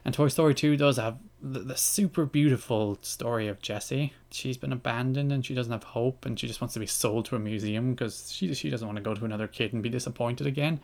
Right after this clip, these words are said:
And then she sings that song, which is actually sung by Sarah McLachlan, which is obviously gonna pull on your heartstrings in a way that feels <laughs> extraordinarily emotionally manipulative, but is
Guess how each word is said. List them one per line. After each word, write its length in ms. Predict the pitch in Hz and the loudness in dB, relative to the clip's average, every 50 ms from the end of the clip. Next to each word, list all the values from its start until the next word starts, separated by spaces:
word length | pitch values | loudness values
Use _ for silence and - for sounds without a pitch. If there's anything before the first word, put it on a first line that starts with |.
| - | -4
And 80 | - 131 | -2 0
then 80 | 117 107 | 0 2
she 120 | - 123 | 0 -2
sings 260 | - - 127 113 110 | 0 0 0 0 2
that 160 | 120 113 - | 0 0 0
song, 300 | - - 113 107 113 117 | 0 2 2 4 4 4
which 140 | 120 117 - | 2 0 -2
is 100 | 117 104 | -2 -2
actually 340 | 117 104 - - 113 104 - - - | -2 -2 0 -4 -6 -6 -6 -12 -8
sung 260 | - - 110 107 107 | -6 -4 -2 -2 -2
by 160 | 107 104 104 | 0 0 0
Sarah 340 | 95 - - - 120 113 107 | -2 -2 -4 -4 -4 -4 -2
McLachlan, 600 | 107 101 - 113 104 - - - 127 127 123 107 | -4 -2 -2 -2 -2 -2 -2 0 0 0 0 -2
which 320 | 107 - - - - - _ _ - - | -4 -6 -6 -8 -10 -10 _ _ -10 -6
is 140 | - 117 - - | -6 -6 -4 -2
obviously 280 | 123 120 113 - - | -2 -2 0 -2 -2
gonna 140 | 107 101 95 | -2 -4 -2
pull 160 | - - 113 | -2 -2 -2
on 80 | 101 104 | -2 -2
your 100 | 104 101 | -2 -2
heartstrings 400 | 104 101 95 - - 110 107 104 | -2 -2 -4 -4 -6 -6 -4 -2
in 60 | 107 | -2
a 60 | 104 | 0
way 120 | 101 107 98 | 0 -2 -2
that 180 | - 98 - | -4 -6 -6
feels 300 | - - 101 107 101 - - - - - | -4 -2 -2 -2 -4 -6 -10 -14 -20 -20
<laughs> 180 | - - - - | -20 -20 -6 -4
extraordinarily 960 | - - - - - - - - 104 151 156 127 135 127 117 120 127 110 123 117 | -4 -2 0 0 -2 -2 -2 4 8 10 10 10 10 6 6 6 6 6 4 2
emotionally 480 | 113 110 113 110 104 - - 113 110 | 2 2 0 0 -2 -2 -2 0 0
manipulative, 600 | 107 107 110 110 101 - 110 101 110 104 107 104 - | 0 0 0 -2 0 -2 0 0 2 0 0 0 -2
but 120 | 120 117 | 2 2
is 180 | 131 127 - | 2 0 0